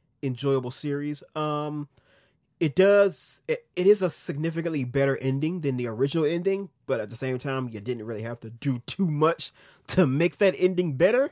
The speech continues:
Uh, but I lost it. I, I stuck with it every week. I remembered it came on, which is a big <laughs> thing for me 'cause I never remember,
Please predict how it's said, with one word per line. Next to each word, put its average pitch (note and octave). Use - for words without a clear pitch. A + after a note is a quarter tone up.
Uh, G#3
but F#3
I A#3+
lost G#3+
it. F#3
I, C#3+
I A#2+
stuck -
with E3+
it D#3+
every C3+
week. D3
I A#2
remembered A#2
it G#2+
came G#2+
on, D3
which A#2+
is G2+
a G2+
big A2
<laughs> -
thing G3
for D#3+
me E3+
'cause D3+
I C3
never C3+
remember, B2+